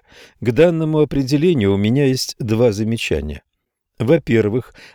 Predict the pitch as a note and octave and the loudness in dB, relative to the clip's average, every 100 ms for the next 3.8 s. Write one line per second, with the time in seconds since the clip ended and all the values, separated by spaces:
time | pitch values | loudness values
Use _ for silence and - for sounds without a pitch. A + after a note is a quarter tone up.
0 | _ B2+ C3 B2 B2+ A2 G#2+ - G#2 - | _ 0 2 2 2 0 0 -2 -4 -2
1 | A2+ E2 C#2 C2+ C#2 _ _ - A#2+ A#2 | -4 -4 -6 -10 -14 _ _ 0 2 2
2 | - - A2+ A2 G2+ - G2 E2 - G2 | -2 -2 0 0 0 -2 -4 -4 -4 -2
3 | A2+ B2 C3+ C3+ C3+ - D3 | -2 -2 0 0 0 -2 -4